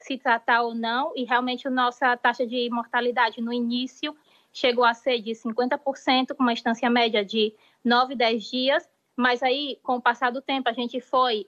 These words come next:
é, aprendendo mais sobre a doença. Cada dois dias iam trocando os,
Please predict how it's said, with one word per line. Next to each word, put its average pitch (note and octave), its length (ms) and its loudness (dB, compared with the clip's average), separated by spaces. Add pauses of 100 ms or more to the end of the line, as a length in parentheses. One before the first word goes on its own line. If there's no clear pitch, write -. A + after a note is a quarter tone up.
(140)
é, A3 360 2
aprendendo A#3 720 -4
mais A#3+ 280 -4
sobre A#3+ 180 -6
a A3+ 60 -2
doença. A3 420 -6
Cada A#3 240 0
dois A#3+ 300 0
dias B3 320 -2
iam B3 200 -2
trocando B3 460 -2
os, - 180 -10